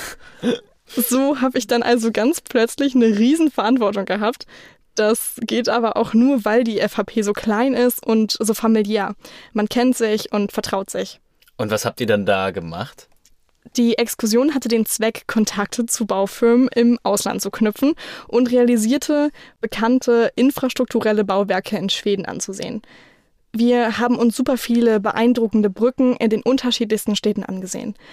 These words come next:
Speaker 1: Ein langer Tunnel, der sich noch im Bau befand, war auch dabei. Und eine Brücke befand sich auch noch im Bau. Das konnte ich mir vorher auch so noch nie ansehen und es gab so viele Hintergrundinfos zu den Projekten. Es war super spannend.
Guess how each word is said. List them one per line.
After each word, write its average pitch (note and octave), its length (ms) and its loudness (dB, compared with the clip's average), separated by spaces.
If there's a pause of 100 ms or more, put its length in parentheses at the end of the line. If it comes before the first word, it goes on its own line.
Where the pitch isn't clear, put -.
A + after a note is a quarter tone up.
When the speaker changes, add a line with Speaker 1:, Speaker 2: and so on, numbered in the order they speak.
(360)
Speaker 1:
Ein A3 220 2
langer G#3+ 420 0
Tunnel, D#4 440 2 (320)
der G#3+ 140 2
sich G#3+ 240 -2
noch G#3+ 180 0
im G3+ 120 -2
Bau G3+ 120 -2
befand, C#4+ 480 0 (180)
war A3 200 -2
auch - 120 -4
dabei. - 380 -6 (480)
Und C#4+ 220 0
eine A#3+ 160 2
Brücke G#3 400 0
befand G3+ 260 -2
sich - 160 -6
auch G3 80 0
noch F#3 160 -4
im F#3+ 120 -6
Bau. - 240 -14 (720)
Das A3 320 -2
konnte A#3+ 260 0
ich A3 80 -2
mir A#3 120 4
vorher A3+ 480 0
auch A#3+ 260 0 (340)
so A3+ 180 2
noch A3 220 0
nie B3 240 4
ansehen A#3 440 2
und G#3 140 -2
es - 120 -6
gab A3 280 -2
so B3 200 0
viele B3+ 240 0
Hintergrundinfos G#3 800 -2
zu G#3+ 100 -6
den G3+ 160 -6
Projekten. F#3+ 520 -6 (840)
Es A#3 140 0
war B3 100 4
super B3 280 0
spannend. F#3+ 440 -2